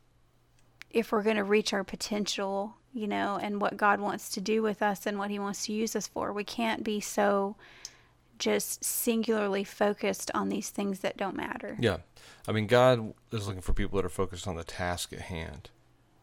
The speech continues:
Speaker 2: you know, and, and anyone that you would take on for a position in your organization or that you wanna help,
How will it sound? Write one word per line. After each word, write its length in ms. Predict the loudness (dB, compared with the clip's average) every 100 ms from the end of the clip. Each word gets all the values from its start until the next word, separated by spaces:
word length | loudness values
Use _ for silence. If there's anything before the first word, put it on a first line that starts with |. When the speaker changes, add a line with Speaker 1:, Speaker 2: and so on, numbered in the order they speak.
| _ -8
Speaker 2:
you 80 | -6
know, 200 | -6 -6
and, 220 | -8 -8 -6
and 240 | -8 -8 -10 -6
anyone 600 | 2 2 2 2 0 0
that 240 | -4 -6
you 220 | -6 -6 -6 -10
would 200 | -10 -8
take 260 | -2 -2 2
on 340 | 0 0 -2 -8 -16 -12
for 400 | -2 0 0 -2 -10
a 60 |
position 600 | -6 -4 0 0 0 -2
in 160 | -2 -2
your 220 | -2 -2
organization 920 | 0 0 0 -2 2 2 2 -2 0
or 240 | 0 0 -2 -10 -20 -20 _
that 180 | -4 -2
you 240 | -2 -4 -4
wanna 240 | -4 -4
help, 220 | -2 -4